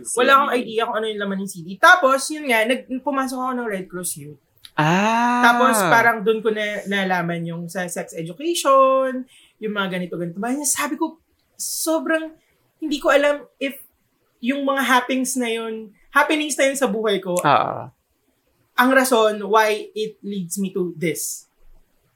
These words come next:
Speaker 2: Why it leads me to do Quickie P H.
Speaker 1: Pwede.
Speaker 2: Tapos, alam mo, ayoko mag-performing arts. Um, ang gusto ko talaga, digital artist, ganyan, ganyan. Kasi gusto kong, mag-,
Speaker 1: Mm-mm.
Speaker 2: ano, kaso,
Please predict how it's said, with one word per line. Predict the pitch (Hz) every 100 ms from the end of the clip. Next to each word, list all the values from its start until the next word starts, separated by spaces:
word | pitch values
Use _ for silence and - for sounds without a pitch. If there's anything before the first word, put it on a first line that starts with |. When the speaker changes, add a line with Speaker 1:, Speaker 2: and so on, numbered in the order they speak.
| _ _ _ _
Speaker 2:
Why | - 220 220
it | -
leads | 240 202
me | 240 226
to | 247 214
do | 165 196
Quickie | 220 190 180
P | 160 147
H. | - - _ _ _ _ _
Speaker 1:
Pwede. | - 143 139 131 135 147 160 123 113 110
Speaker 2:
Tapos, | 320 370
alam | - 285
mo, | 370
ayoko | 302 311 320 311
mag-performing | - 277 262 226 220 202
arts. | 196 220 214 - - _ _ _ -
Um, | 220 226
ang | 233 254
gusto | 254 269
ko |
talaga, | 262 233
digital | 226 226 214 220 208
artist, | 190 180 202 208 208 -
ganyan, | 180 180 175
ganyan. | 170 190
Kasi | 196 220
gusto | 226 233
kong, | 208
mag-, | 196 185 180 _ -
Speaker 1:
Mm-mm. | 151 131
Speaker 2:
ano, | 233
kaso, | 226 - 233